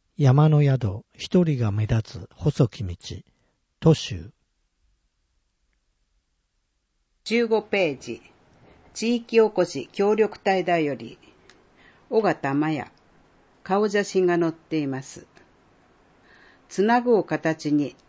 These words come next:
Speaker 2: 事業承継ネットワークが動き出しました。津南町で事業承継支援に取り組む地域おこし協力隊として、町内外の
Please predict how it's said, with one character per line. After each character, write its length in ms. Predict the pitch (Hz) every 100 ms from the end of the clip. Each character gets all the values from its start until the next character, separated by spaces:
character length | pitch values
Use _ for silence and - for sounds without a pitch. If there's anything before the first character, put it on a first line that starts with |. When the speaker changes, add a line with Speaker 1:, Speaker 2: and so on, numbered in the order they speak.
| _ _ _ 165
Speaker 2:
事 180 | 220
業 240 | 208 196 156
承 300 | - 185 175
継 300 | - 165 127
ネ 120 | 160
ッ 20 |
ト 240 | 156 - 214
ワ 140 | 196
ー 40 | 170
ク 180 | 139
が 160 | 131 - -
動 200 | 165 180
き 140 | 214
出 140 | 185 175
し 140 | 165
ま 140 | 160
し 120 | 139 -
た。 220 | 127 - _ _ _ _ _ -
津 120 | - 202
南 220 | 233 214
町 280 | 165 - 131
で 240 | - - 165
事 160 | 214
業 240 | 196 147 -
承 280 | - 196
継 220 | 190 196 180
支 220 | - 175
援 180 | 185 196
に 140 | 185
取 220 | 180 170
り 20 | 165
組 200 | 165 143
む 160 | 120 - - - _ -
地 220 | 208 226
域 200 | 226 226
お 80 | 208
こ 140 | 165
し 180 | 156 135
協 260 | - 185
力 260 | 190 180 -
隊 200 | 170 160
と 180 | 160 151
し 100 | -
て、 360 | - 143 - _ _ _ _
町 240 | - 220 226
内 260 | 214 208
外 260 | 160 151 139
の 220 | 135